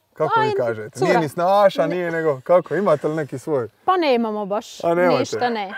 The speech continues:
Speaker 1: A,
Speaker 2: Ne,
Speaker 1: dobro,
Speaker 2: cura,
Speaker 1: nema
Speaker 2: dom-,
Speaker 1: veze.
Speaker 2: domaćinka,
Speaker 1: Cura.
Speaker 2: eto,
Speaker 1: Domaći-,
Speaker 2: domaćinka,
Speaker 1: e, domaćinka,
Speaker 2: domaćinka,
Speaker 1: domaćinka.
Speaker 2: domaćinka.
Speaker 1: Kako ste se vas dvoje našli? Je li to bilo pozdrav na granici ili?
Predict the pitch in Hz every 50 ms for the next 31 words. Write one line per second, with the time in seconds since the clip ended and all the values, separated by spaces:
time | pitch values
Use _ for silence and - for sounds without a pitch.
0 | - - - - - - - 147 151 131 117 156 190 180 147 131 123 131 151 160
1 | 151 147 147 143 - - - - - - 427 427 403 403 - - 370 359 359 160
2 | 135 - 254 220 220 - 254 - 185 190 190 185 208 202 247 247 233 233 277 302
3 | 302 294 277 220 185 208 190 185 190 180 170 - 240 220 190 165 226 - 127 123
4 | 135 143 151 151 - - 214 175 - 139 - - 202 196 - _ _ - - 196
5 | 226 254 - 202 180 - - 165 - - 160 151 160 208 214 180 143 135 135 147
6 | 156 143 131 123 123 127 120 - - 113 110 110 - 165 160 147 135 160 180 185
7 | 180 160 127 117 110 _ _ _ - - 180 165 147 151 143 135 135 131 127 139
8 | 160 175 185 180 175 160 - - 165 170 165 160 165 -